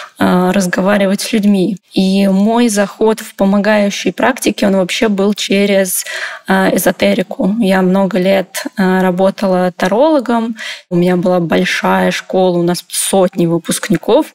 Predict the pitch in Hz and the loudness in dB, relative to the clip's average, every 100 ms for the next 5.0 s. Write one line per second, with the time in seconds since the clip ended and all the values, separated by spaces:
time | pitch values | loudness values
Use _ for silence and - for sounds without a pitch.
0 | _ - 208 208 208 208 202 190 180 180 | _ 0 2 2 2 2 2 2 0 0
1 | 185 185 - - 247 240 226 220 - 262 | 0 -2 -6 -10 -4 -2 0 -2 0 2
2 | 240 202 214 - 208 - 311 370 370 339 | 2 0 -2 -4 -4 0 2 2 2 2
3 | 277 220 196 196 208 196 190 185 - - | 2 0 0 2 2 2 0 -2 -8 -8
4 | - 202 180 185 185 185 175 175 - | 0 0 2 0 2 2 0 -2 -2